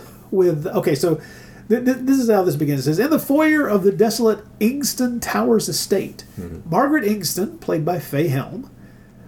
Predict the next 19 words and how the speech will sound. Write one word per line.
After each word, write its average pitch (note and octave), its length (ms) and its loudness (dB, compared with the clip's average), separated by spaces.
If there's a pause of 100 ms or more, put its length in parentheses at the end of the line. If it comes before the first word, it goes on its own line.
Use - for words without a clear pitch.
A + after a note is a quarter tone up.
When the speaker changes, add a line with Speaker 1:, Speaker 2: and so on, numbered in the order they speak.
(120)
Speaker 1:
uh, F3 160 0
catches G#3+ 420 0
housekeeper G#3+ 600 2
Sarah A3 440 4
Judd, D#3+ 640 0 (160)
played C#3+ 240 -2
by C#3 100 2
Doris C3+ 380 -2
Lloyd, A#2+ 420 -6 (420)
in F#3 160 -2
the F#3 300 2
act G#3+ 300 2
of D3+ 140 4
sopping G3 540 0
up F#3+ 220 -2
bloodstains F3 760 2
from D#3+ 200 -8
a F3 80 -4
carpet. - 600 -10